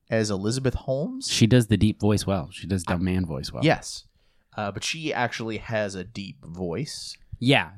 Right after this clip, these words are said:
Speaker 2: but she, she can, so
Speaker 1: Right.
Speaker 2: she has a deep voice that is not dumb man voice, but
Speaker 1: And is
Speaker 2: she
Speaker 1: a
Speaker 2: can
Speaker 1: gifted
Speaker 2: get to,
Speaker 1: impressionist.
Speaker 2: she can get to the dumb man voice very easily and
Speaker 1: Right.
Speaker 2: very well.
Speaker 1: Uh,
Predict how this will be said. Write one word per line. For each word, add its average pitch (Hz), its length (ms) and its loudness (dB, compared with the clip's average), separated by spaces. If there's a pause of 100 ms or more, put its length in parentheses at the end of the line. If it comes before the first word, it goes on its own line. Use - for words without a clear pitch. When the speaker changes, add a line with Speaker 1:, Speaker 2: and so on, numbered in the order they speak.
Speaker 2:
but 135 180 0
she, 160 240 4
she 165 240 6
can, 127 340 6
so 120 340 6
Speaker 1:
Right. 156 160 4
Speaker 2:
she 147 120 8
has 147 200 6
a 123 40 4
deep 113 240 6
voice 107 360 6
that 117 140 8
is 104 100 6
not 120 160 8
dumb 104 160 10
man 101 120 6
voice, 90 200 2
but - 100 -2
Speaker 1:
And 151 60 6
is 151 60 4
Speaker 2:
she 139 60 8
Speaker 1:
a - 20 0
Speaker 2:
can 120 80 6
Speaker 1:
gifted 151 300 6
Speaker 2:
get 139 80 -2
to, 117 100 6
Speaker 1:
impressionist. 113 760 -4
Speaker 2:
she - 160 6
can 135 240 8
get 151 300 4
to 143 100 8
the 120 140 6
dumb 110 240 8
man 101 180 8
voice 92 380 6
very 104 400 6
easily 87 360 4
and 107 80 4
Speaker 1:
Right. 95 100 4
Speaker 2:
very 87 200 4
well. 76 300 -4 (320)
Speaker 1:
Uh, 110 400 8